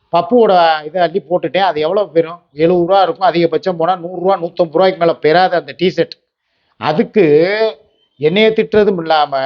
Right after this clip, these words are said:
என் அம்மாவை, என்னைய, அந்த வார்த்தை எனக்கு சொல்லவே எனக்கு வாய் வரல, "தேனா மகனே" அப்படின்னு சொல்லி என்னைய கேட்குறா.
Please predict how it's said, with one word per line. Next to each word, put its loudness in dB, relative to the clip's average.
என் 2
அம்மாவை, 0
என்னைய, -2
அந்த 0
வார்த்தை 0
எனக்கு 0
சொல்லவே 0
எனக்கு -12
வாய் -2
வரல, -4
"தேனா 2
மகனே" -8
அப்படின்னு -8
சொல்லி -8
என்னைய -8
கேட்குறா. -2